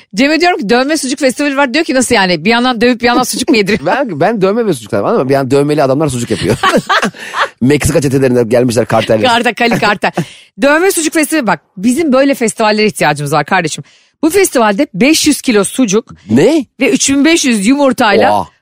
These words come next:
Speaker 1: sucuklu yumurta yapılıyor ve nasıl kapış kapış biliyor musun?
Speaker 2: Ayaklarıyla mı girmişler onlar?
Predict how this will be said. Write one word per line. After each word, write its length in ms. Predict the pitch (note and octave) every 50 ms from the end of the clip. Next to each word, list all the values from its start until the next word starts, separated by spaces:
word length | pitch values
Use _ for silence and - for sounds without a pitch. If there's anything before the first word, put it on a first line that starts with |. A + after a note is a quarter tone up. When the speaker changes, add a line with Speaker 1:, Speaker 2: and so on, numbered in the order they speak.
| _
Speaker 1:
sucuklu 380 | - - C#4 C4 B3+ - - E4+
yumurta 320 | E4 D4+ D4+ D4 - F#4 G#4+
yapılıyor 460 | A4+ C4+ - B3+ B3 B3+ D4 D#4+ G4 D#4+ A3+ B3
ve 100 | D#4 F4+ A4+ - _ _ _ _ _ _ _ -
nasıl 340 | A3 A3+ D#4+ F4 - F#4
kapış 280 | - D#4 C4+ G#3 A3+ -
kapış 260 | - A3+ F#3 D#3+ -
biliyor 200 | G#3 A3+ D4 C4+
musun? 260 | A#3 G3 - - D#3 - _ _ _ _ _ _ -
Speaker 2:
Ayaklarıyla 380 | G2 A2+ A2+ G#2 - - E3+
mı 60 | C#3+
girmişler 300 | A2+ G#2+ G2 E2+ - - - E2
onlar? 140 | - C#5+